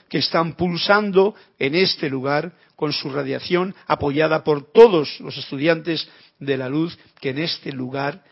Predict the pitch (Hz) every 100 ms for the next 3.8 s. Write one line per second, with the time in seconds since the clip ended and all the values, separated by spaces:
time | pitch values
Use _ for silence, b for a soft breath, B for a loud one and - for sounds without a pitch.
0 | b - 135 131 135 135 135 139 131 135
1 | 165 _ - - 135 - 127 113 - 123
2 | - 147 147 139 - b b _ 135 131
3 | - 156 127 123 123 110 -